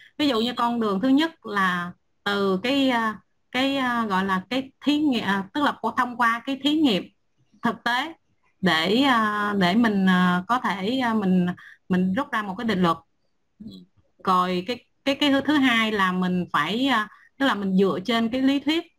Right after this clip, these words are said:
Speaker 1: mình đưa ra cái giải thuyết, mình kiểm tra rồi mình để mình rút ra. Còn cái thứ ba là mình dựa trên những cái mệnh đề đã có, mình, tức là dựa trên nhiều cái, cái thuyết,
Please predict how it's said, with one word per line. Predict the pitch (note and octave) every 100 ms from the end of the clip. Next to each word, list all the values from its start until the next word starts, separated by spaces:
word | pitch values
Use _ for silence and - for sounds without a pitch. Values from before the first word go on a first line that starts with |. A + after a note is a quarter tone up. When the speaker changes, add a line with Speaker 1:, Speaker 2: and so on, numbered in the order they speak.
| _ _ _ _ _ _ _ _ - _
Speaker 1:
mình | A3+ F#3+ G3
đưa | A#3+ A#3
ra | A3+ G#3+
cái | A#3+
giải | F3
thuyết, | F#3+ C#4+ -
mình | G3 F3+ F3
kiểm | F3+ G3+ A#3
tra | A3+ G#3+ G#3
rồi | F#3 F3
mình | E3 E3
để | D#3+ G3
mình | G#3
rút | C4+ C4+
ra. | A3 G#3 - - _
Còn | - F#3 F3 F3+ F3+ F#3 -
cái | A#3 C4 C#4+
thứ | C#4+ C#4+
ba | A#3 A3+ A3+ A3 G#3+
là |
mình | F#3 F3+ F3
dựa | F#3+ F3+ -
trên | A#3+ A3+
những | F#3 A3
cái | C4
mệnh | A#3+ E3 F#3+
đề | F#3 F3+ F3+
đã | E3+ -
có, | A3 A3+ C#4+ D#4+ _ _
mình, | G#3 F#3+ F3+ F3+
tức | C#4+
là | A3+
dựa | F#3+ F3+
trên | A3+ A3+
nhiều | G#3 F3+ E3+
cái, | A3 B3+ B3
cái | C4+
thuyết, | C4+ D#4